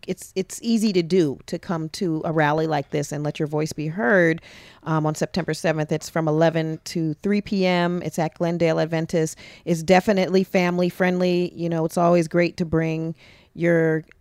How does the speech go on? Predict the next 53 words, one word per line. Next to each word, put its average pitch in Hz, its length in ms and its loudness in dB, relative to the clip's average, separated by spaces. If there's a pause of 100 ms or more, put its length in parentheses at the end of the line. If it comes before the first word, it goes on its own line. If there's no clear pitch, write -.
little 180 240 6
ones 175 580 0
and, 170 600 -4
um, 165 380 -4
sh-, - 160 -12
you 226 100 -2
know, 160 220 -2
s-, - 180 -14
those 202 460 6
are 208 100 6
the 185 80 4
ones 180 220 2
that 175 100 4
are 165 80 4
being 160 300 -2
affected, 156 400 -4
as 147 160 -4
well 156 280 0
as 143 260 -2 (360)
fathers. 208 540 8
We 175 100 4
love 180 180 4
to 185 80 -2
see 180 120 -2
fathers 175 380 2
come 190 200 -2
out 170 220 0
because 175 240 -2
they're 202 140 0
a 208 60 -2
part 196 220 0
of 180 60 2
this 185 180 -4
too. 185 240 -2
You 156 120 -4
know, 151 100 -4
partners, 170 500 -2
it's 170 140 -10
not 165 160 -2
just 170 220 -2
the 165 60 -12
pregnant 160 340 -4
mom. 151 360 -4
It's, - 180 -14 (320)
this 196 140 0
affects 202 280 -2
the 175 100 -2
whole 180 120 2
family. 160 460 -4
I 151 80 -6
mean, 151 260 -8
when 165 180 -6
moms, 170 480 -4